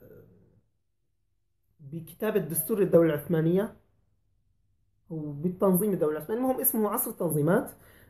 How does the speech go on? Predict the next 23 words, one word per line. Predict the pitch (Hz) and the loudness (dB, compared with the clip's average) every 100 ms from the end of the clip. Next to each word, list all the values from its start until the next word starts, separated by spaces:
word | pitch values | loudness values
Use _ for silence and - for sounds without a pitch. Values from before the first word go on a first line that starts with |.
| - | -12
أحمد | - 262 220 | -2 0 2
مدحت | 247 233 | 2 0
أفندي، | 220 208 202 202 285 - _ _ - | -2 2 4 4 0 -6 _ _ -4
آه، | 165 170 165 165 175 202 | 0 4 6 6 6 6
أوروبا | 202 190 262 - - 185 | 6 6 2 0 2 6
دا، | 190 240 | 8 6
في | 240 240 | 4 2
أوروبا | 202 180 180 - 233 240 - - | 6 8 8 6 4 4 -6 -16
بير | 156 214 240 175 139 | -6 -2 0 -2 2
جفالان | 160 175 180 175 185 214 247 262 - - - | 6 8 8 8 10 8 8 4 0 -8 -2
أدل | 165 143 156 254 277 - _ _ _ _ _ _ _ | -2 0 0 0 0 -4 _ _ _ _ _ _ _
كتابه، | 208 - 190 170 170 233 220 | -10 -4 0 4 6 6 4
اسم | - 190 | 2 2
كتابه | 185 185 185 156 147 | 0 0 2 4 4
جفالان، | 143 175 170 165 156 175 233 302 - _ _ _ _ _ 139 | 6 4 6 4 4 2 2 -2 -12 _ _ _ _ _ -6
جفلان، | 170 170 226 190 143 127 - _ - | -2 4 4 4 2 -4 -10 _ -8
جفلان، | 165 180 180 143 135 | -4 -2 -2 -2 -6
التجول، | - 180 156 147 127 127 - _ - | -10 -6 -2 0 -2 -6 -16 _ -12
تجوال. | 156 151 139 - - - - | -4 -4 -4 -8 -20 -18 -4
أدل | 175 180 | -2 0
كتابه | 240 214 214 208 | -2 2 4 6
جزي | 196 190 196 | 6 6 4
تورنددر | 233 190 185 180 180 196 | 2 4 6 6 6 6